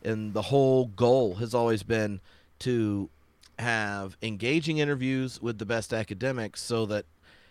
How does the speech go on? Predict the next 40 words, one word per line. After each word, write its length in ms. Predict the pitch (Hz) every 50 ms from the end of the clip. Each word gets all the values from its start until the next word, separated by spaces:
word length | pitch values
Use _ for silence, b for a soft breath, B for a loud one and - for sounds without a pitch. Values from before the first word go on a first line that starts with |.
| b b b b _
your 180 | - 117 113 110
average 440 | 110 120 127 131 123 120 107 - -
person 460 | - 131 131 127 - - 127 120 117
who 520 | 98 110 117 117 110 107 107 107 104 98 - _ _ _ 107 98 87
went, 280 | 101 107 123 120 101 - _ _ _
you 100 | - 120
know, 120 | 107 90 90
majored 440 | 95 101 107 113 117 110 117 117 113
in 120 | 113 110
something 340 | 107 - 120 110 110 113 110
different 320 | 101 113 107 - 117 107 107
at 80 | -
school 420 | - - - 131 123 113 101 95 92
or 120 | 90 90 87
has 240 | 104 110 110 107 104
a 40 | 107
career 380 | - 113 107 110 110 110 107
elsewhere 500 | 104 117 127 123 - - 107 98 92 85 - B B B B B B B B
can 180 | - 123 113 110
benefit 420 | 113 113 117 113 - 120 113 -
from 500 | - - 110 110 107 107 107 104 104 95 - _ -
the 80 | 107
ideas 400 | 104 110 107 104 107 104 101 98
that 160 | - 107 101
are 180 | 101 98 95 - _ _ _ _ _
in, 400 | - 123 117 - - 117 113 110 -
in 180 | 101 110 110
the 140 | 107 107 101
academy, 500 | 95 - - 110 107 104 98 98 95 95
and, 240 | 87 92 98 98 90 b b b b b b b b _
um, 460 | 101 104 98 95 92 92 90 85 76 - _ _ 107
they 180 | 98 104 104 104
can, 260 | - 107 98 98 95
you 80 | 101 98
know, 120 | 87 85
quote, 320 | - - 120 110 92 82
"brew 200 | 85 101 107 110 107
their 180 | 104 104 98
own 120 | 95 95 90
faith." 420 | - - 101 87 85 82 - -